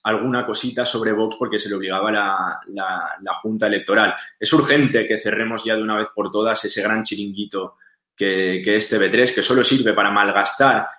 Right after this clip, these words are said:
millones y millones que podrían ir, pues como he dicho, para ayudar a las familias, para ayudar a nuestros trabajadores, a los autónomos que tan mal lo están pasando, y se deje de destinar en esa fábrica de odio y de crear división que es,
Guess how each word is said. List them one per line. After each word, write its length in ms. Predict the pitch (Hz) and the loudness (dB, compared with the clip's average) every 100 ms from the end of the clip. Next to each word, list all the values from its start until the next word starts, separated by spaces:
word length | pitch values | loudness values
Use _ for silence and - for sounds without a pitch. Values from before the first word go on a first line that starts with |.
| _ | _
millones 460 | 107 107 147 156 - | -6 2 4 4 2
y 40 | 131 | 0
millones 600 | 120 120 120 113 110 - - _ _ - | 0 2 0 -2 -6 -12 -20 _ _ -4
que 120 | 110 | 0
podrían 420 | 117 113 117 113 | 4 6 6 6
ir, 220 | 123 120 | 4 2
pues 120 | 95 | -4
como 220 | - 107 107 | -2 0 2
he 40 | |
dicho, 280 | 110 107 104 | 0 -2 2
para 140 | 98 | 2
ayudar 260 | 92 104 104 | 2 2 2
a 60 | |
las 120 | 95 - | 2 0
familias, 360 | 98 113 98 | 0 2 0
para 160 | - 98 | 0 -2
ayudar 240 | 98 107 | 2 2
a 80 | 107 | 0
nuestros 320 | 107 - 98 | -4 -8 -6
trabajadores, 640 | 92 90 90 95 104 98 - | -2 0 0 2 2 0 -2
a 80 | 90 | -4
los 160 | 87 | -4
autónomos 580 | 90 - 120 110 101 92 | -6 0 0 0 -4 -10
que 120 | 98 | -8
tan 180 | 92 107 | -6 -6
mal 140 | 110 | -4
lo 60 | 101 | -6
están 260 | - 101 101 | -4 -4 -2
pasando, 640 | 98 104 107 110 110 _ _ _ | -2 0 0 0 -4 _ _ _
y 80 | 110 | 2
se 100 | 120 | 4
deje 200 | 127 135 | 6 6
de 80 | |
destinar 500 | 123 123 120 120 120 | 6 6 2 4 4
en 80 | 117 | 2
esa 180 | 113 113 | 0 2
fábrica 460 | 120 120 117 113 104 | 4 4 2 2 4
de 80 | |
odio 500 | 110 139 147 170 170 - | 6 6 6 2 2 -4
y 100 | 107 | -4
de 140 | 104 | -2
crear 280 | 95 104 110 | -2 -2 -4
división 520 | 110 95 - 101 104 | -6 -8 -8 -8 -6
que 120 | 95 90 | -8 -8
es, 220 | - | -10